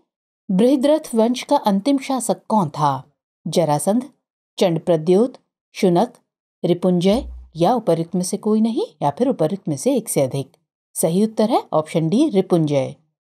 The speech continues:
बृहद्रथ वंश का अंतिम शासक रिपुंजय था, जबकि बृहद्रथ इसका प्रथम शासक था। रिपुंजय एक कमजोर और अयोग्य शासक था, अतः उसके मंत्री पुलिक ने उसकी हत्या करवाकर अपने पुत्र को राजगद्दी पर बैठा दिया।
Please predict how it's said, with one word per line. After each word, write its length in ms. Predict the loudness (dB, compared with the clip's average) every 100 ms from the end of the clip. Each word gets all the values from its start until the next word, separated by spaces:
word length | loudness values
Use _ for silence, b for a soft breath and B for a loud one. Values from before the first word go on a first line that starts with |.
| -4
बृहद्रथ 600 | 0 2 2 2 0 0
वंश 220 | 0 0
का 160 | 0 -2
अंतिम 380 | 0 0 0 -2
शासक 440 | 0 -2 0 0
रिपुंजय 420 | 0 2 2 0
था, 420 | -4 -2 -2 -2 _ -10
जबकि 260 | -10 -6 -6
बृहद्रथ 600 | -2 -2 2 0 0 -6 -6
इसका 240 | -6 -4 -2
प्रथम 340 | -2 0 0
शासक 340 | 0 -4 -4 -8
था। 320 | -4 -2 -4 -12 _
रिपुंजय 540 | 0 2 4 4 2 0
एक 140 | -2 0
कमजोर 420 | -2 2 2 2
और 200 | 0 -2
अयोग्य 460 | 0 2 2 0 -4
शासक 380 | -4 -4 -6
था, 200 | -2 -2 0 -4 b -16
अतः 220 | -4 -2
उसके 220 | 0 -2
मंत्री 320 | -2 -2 -4 -6
पुलिक 320 | -2 -2 0
ने 60 | -2
उसकी 240 | -2 -4
हत्या 320 | -6 -2 -2 0
करवाकर 460 | 0 -2 -2 -2
अपने 320 | -2 -4 -4
पुत्र 240 | -4 -4 -4
को 160 | -4
राजगद्दी 560 | -2 -2 -2 -2 -2 -2
पर 180 | -6 -2
बैठा 340 | -2 -2 -4
दिया। 320 | -2 0 0